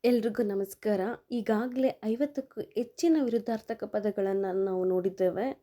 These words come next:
ಈಗ ಇನ್ನೂ ಐವತ್ತು ವಿರುದ್ಧ ಪದಗಳನ್ನ ನೋಡೋಣ. ಜಾತ, ಅಜಾತ, ಜರ, ಅಜರ, ಜೀರ್ಣ, ಅಜೀರ್ಣ, ಜೋಡಿ, ಇಜ್ಜೋಡಿ, ಟೊಳ್ಳು,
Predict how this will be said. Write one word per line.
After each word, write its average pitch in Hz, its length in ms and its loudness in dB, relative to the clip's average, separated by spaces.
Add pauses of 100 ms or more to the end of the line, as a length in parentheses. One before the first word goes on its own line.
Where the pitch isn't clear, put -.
(640)
ಈಗ 220 260 -4 (800)
ಇನ್ನೂ 285 360 6
ಐವತ್ತು 220 400 -2
ವಿರುದ್ಧ 208 380 -4
ಪದಗಳನ್ನ 196 640 -2
ನೋಡೋಣ. 202 400 -2 (1400)
ಜಾತ, 240 440 2 (420)
ಅಜಾತ, 190 520 0 (420)
ಜರ, 202 280 2 (540)
ಅಜರ, 240 420 4 (580)
ಜೀರ್ಣ, 311 460 6 (440)
ಅಜೀರ್ಣ, 208 580 0 (500)
ಜೋಡಿ, 220 640 6 (240)
ಇಜ್ಜೋಡಿ, 214 840 4 (680)
ಟೊಳ್ಳು, 285 680 6